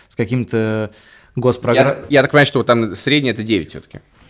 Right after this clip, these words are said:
Speaker 1: Средняя девять, да, но госпрограммы есть, какие-то льготы, молодая семья,
Speaker 2: Материнский капитал.
Speaker 1: материнский капитал, все это как бы, э,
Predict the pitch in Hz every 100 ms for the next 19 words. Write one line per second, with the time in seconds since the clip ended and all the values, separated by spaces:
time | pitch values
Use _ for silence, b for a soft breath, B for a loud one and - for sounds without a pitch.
0 | - - 165 143 139 175 139 139 131 131
1 | 123 135 135 131 165 143 135 127 - -
2 | 127 117 131 165 156 123 123 127 131 117
3 | 117 123 160 165 147 101 113 147 135 139
4 | 160 - 139 143 175 139 - 151 147 139
5 | 127 135 131 - B B B B B -